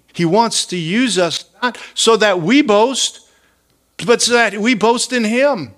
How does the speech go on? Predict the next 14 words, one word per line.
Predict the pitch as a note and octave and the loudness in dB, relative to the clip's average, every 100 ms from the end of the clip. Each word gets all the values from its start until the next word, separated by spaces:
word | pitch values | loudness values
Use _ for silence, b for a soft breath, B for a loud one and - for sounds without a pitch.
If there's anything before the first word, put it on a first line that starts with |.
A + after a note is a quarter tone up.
| _ | _
This | A3+ C4+ | -2 -2
is | A3+ F#3+ | -4 -6
God. | F#3 G3+ A3 F#3 C3+ G#2+ B B | -4 -2 -2 -2 -6 -10 B B
Now, | F#3+ F#3 - B | 2 2 0 B
how | - A#3 | 0 2
does | C4+ A#3 | 2 0
he | G#3+ | -2
do | G#3 A#3 | -4 -2
that? | G3 C#3 B2 | 0 0 -2
He | F#3+ | -6
can | G#3 G#3 | -2 -2
use | F#3+ G#3 E3 E3+ | 0 -2 -2 -4
you | G3 | -4
to, | - F3 D3 | -4 -4 -6